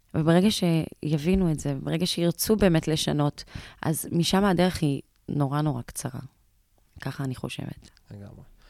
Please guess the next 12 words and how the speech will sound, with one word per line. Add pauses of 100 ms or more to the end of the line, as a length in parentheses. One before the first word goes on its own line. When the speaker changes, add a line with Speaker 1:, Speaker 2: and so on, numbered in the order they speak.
(140)
Speaker 2:
תראי,
אני
יכול
להגיד
לך
שאני, (680)
אמ, (1200)
אני
פשוט
נכנסתי
לכיתה,
ומשהו,